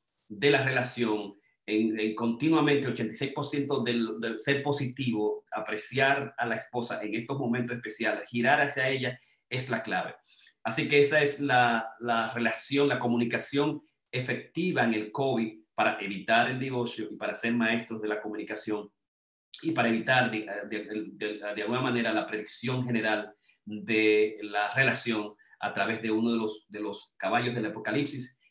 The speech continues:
que es lo que llamamos nosotros la clínica. Así, cura tu relación con una comunicación efectiva. Esto ha sido una presentación de Teletherapy U S A, del Hispanic Mental Counseling, del, eh,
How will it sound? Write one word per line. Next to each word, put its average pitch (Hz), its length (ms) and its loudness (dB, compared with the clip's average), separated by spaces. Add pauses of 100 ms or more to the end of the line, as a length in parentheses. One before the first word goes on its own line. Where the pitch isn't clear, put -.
que 107 460 4
es 117 180 -4
lo 107 140 -4
que 107 100 -4
llamamos 107 380 0
nosotros 107 540 -4 (260)
la - 160 -2
clínica. - 460 -10
Así, - 360 -6
cura 180 300 4
tu 147 60 0
relación 143 680 2
con 110 140 0
una 123 180 2
comunicación 117 640 0 (220)
efectiva. 147 720 2 (180)
Esto 120 260 -2
ha 120 60 0
sido 156 340 8
una 127 180 2
presentación 120 600 0
de 113 100 2
Teletherapy 113 840 0 (180)
U 143 60 6
S 143 180 2
A, 113 60 2 (560)
del 107 180 -2
Hispanic 127 400 2
Mental 117 240 2 (140)
Counseling, 120 580 0 (240)
del, 110 640 0
eh, 107 200 0